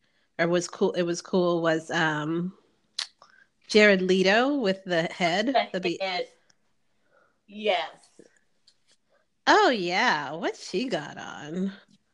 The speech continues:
Speaker 1: This is like a bridesmaid's dress.
Speaker 2: Exactly. I was like, I feel that I could have done that.
Speaker 1: Anybody, anybody could have, like, gone to their local bridal shop and bought that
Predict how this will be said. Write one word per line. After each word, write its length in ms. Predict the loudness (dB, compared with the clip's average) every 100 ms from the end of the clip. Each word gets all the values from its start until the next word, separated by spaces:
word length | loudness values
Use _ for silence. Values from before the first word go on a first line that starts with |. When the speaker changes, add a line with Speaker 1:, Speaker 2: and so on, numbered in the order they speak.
| _ _ _ _ _ 2
Speaker 1:
This 180 | 6 6
is 140 | 6
like 160 | 4 2
a 80 |
bridesmaid's 920 | 0 -2 0 0 0 -2 -2 -2 -8 -8
dress. 680 | -8 -6 -6 -6 -6 -4 -2
Speaker 2:
Exactly. 1200 | -2 -4 -10 -4 2 4 4 2 0 -10 -6 -4 -6 -8 -6 4
I 120 | 6
was 140 | 6 6
like, 140 | 4
I 140 | 6 4
feel 280 | 2 -2 0
that 160 | -2 -4
I 300 | -10 -8 -10 -12
could 100 | -16
have 120 | -12
done 180 | -12 -10
that. 200 | -12 -12 -16 _ _ _ _ _ _ _ -6 4
Speaker 1:
Anybody, 840 | 6 6 4 2 2 -4 -12 -18 _
anybody 720 | 0 2 2 0 -2 -2 -6
could 160 | -6 -6
have, 100 | -4
like, 220 | -4 -4
gone 280 | -4 -4 -4
to 120 | -4
their 180 | -4 -4
local 300 | -4 -4 -6
bridal 360 | -2 -2 -2 -4
shop 420 | -6 -8 -8 -12
and 380 | -10 -6 -6 -4
bought 280 | 0 0 -2
that 280 | -10 -10